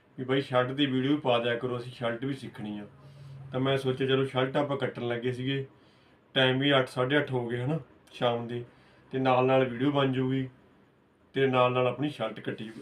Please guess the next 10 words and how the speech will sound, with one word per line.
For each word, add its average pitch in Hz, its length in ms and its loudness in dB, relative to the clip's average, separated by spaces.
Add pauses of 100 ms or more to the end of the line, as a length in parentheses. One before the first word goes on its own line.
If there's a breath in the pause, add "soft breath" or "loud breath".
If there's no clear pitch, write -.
ਆ 131 120 4
ਜਾਓ 135 120 4
ਆਪਾਂ 131 160 -2
ਪਹਿਲਾਂ 143 240 0
ਕੱਪੜਾ 123 360 -2
ਮਿਲਣਾ 127 460 0 (220)
ਵੀ 139 100 -6
ਕਿੰਨਾ 113 340 -4
ਸ਼ਰਟ 107 260 -10
ਦਾ। 117 160 -8